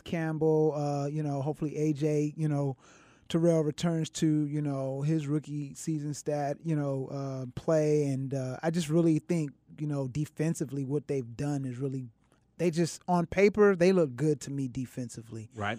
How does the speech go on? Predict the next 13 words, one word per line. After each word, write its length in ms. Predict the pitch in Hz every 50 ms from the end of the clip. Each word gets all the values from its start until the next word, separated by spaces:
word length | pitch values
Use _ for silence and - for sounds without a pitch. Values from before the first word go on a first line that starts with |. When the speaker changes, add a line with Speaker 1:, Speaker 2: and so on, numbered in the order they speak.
| - - _ -
Speaker 1:
Um, 280 | 165 165 156 156 156
biggest 320 | 147 185 208 190 196 - -
concern 580 | 190 165 - - - - 202 220 233 247 240 214
would 180 | 196 170 143 131
be 180 | 175 175 170
is 120 | 165 156 -
how 240 | - - 180 170 -
quickly 500 | - - - 185 170 - 165 160 151 151
everything 340 | 147 151 - - 156 147
can 140 | 135 - -
come 280 | - - 165 151 151 135
together 480 | 131 135 120 147 147 143 139 139 131
offensively 720 | - - 135 - - 156 147 - - 123 127 131 131 123